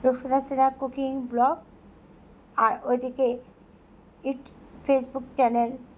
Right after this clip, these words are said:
পেজে সিম্পল কুকিং by রোকসানা। তা আমার খিচুড়িটা হয়ে যাওয়ার পর আমি কিন্তু এখানে সার্ভিং ডিশে একটু বেড়ে ফেললাম। তা কেমন লাগলো আমার এই খিচুড়িটা,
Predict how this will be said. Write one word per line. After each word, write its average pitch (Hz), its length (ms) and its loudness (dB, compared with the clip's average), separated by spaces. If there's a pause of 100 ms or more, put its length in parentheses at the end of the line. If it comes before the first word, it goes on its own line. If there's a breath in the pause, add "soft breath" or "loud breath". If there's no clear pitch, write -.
(420)
পেজে 240 500 2 (640)
সিম্পল 294 520 -4
কুকিং 254 320 -2
by 226 180 0
রোকসানা। - 580 -10 (1300 loud breath)
তা - 240 2
আমার 320 460 2
খিচুড়িটা 339 420 -6
হয়ে 294 300 -2
যাওয়ার 330 240 2
পর 294 320 0 (460 loud breath)
আমি 254 200 0
কিন্তু 285 240 -12
এখানে 277 460 -6 (380 loud breath)
সার্ভিং 262 400 0
ডিশে 262 300 -8
একটু 262 200 -8
বেড়ে 214 380 -4
ফেললাম। - 360 -14 (560 loud breath)
তা 269 100 0
কেমন 311 520 0
লাগলো 311 440 2 (180)
আমার 254 300 0
এই 269 100 -2 (120)
খিচুড়িটা, 277 600 -4